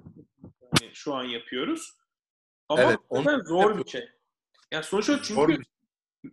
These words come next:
Speaker 1: çünkü her şey şöyle bir şey olması gerekiyor. Yani altının değeri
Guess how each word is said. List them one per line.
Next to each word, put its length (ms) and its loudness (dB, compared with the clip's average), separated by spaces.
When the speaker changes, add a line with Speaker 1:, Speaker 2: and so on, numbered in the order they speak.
Speaker 1:
çünkü 220 -2
her 260 2
şey 380 -2
şöyle 440 2
bir 40 -6
şey 160 -2
olması 300 -6
gerekiyor. 300 -12
Yani 260 -6
altının 640 0
değeri 540 0